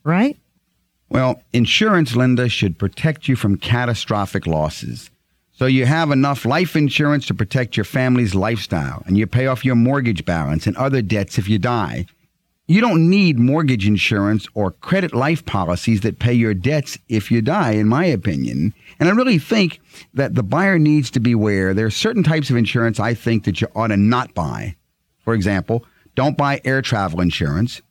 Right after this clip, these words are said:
Speaker 2: Don't buy life insurance if you're single. Don't buy life insurance if you're married and have no children and your spouse has a good job. Don't buy life insurance on your children. Don't buy policies that pay if you're hurt or killed in a mugging.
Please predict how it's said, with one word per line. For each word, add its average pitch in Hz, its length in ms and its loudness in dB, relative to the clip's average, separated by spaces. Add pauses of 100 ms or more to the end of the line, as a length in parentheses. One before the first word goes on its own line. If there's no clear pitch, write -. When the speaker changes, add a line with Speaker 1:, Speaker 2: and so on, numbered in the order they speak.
(300)
Speaker 2:
Don't 156 220 0
buy 165 200 2
life 139 360 0
insurance 127 480 0
if 113 140 -2
you're 131 100 2
single. 90 520 -2 (580)
Don't 135 200 0
buy 135 180 2
life 147 280 0
insurance 127 440 0
if 107 80 0
you're 113 120 2
married 127 440 0
and 117 80 2
have 113 160 0
no 127 180 2
children 135 460 0
and 110 100 4
your 107 120 2
spouse 123 360 -2
has 110 180 0
a 107 60 0
good 110 220 0
job. 98 440 -2 (520)
Don't 139 260 0
buy 147 180 0
life 139 360 0
insurance 120 480 0
on 131 80 4
your 147 120 2
children. 92 580 0 (440)
Don't 135 240 0
buy 151 160 0
policies 123 760 0
that 110 200 -4
pay 131 440 2 (120)
if 113 160 -2
you're 104 200 0
hurt 143 260 -2
or 104 120 -2
killed 131 340 -2
in 110 80 0
a 95 60 0
mugging. 95 640 2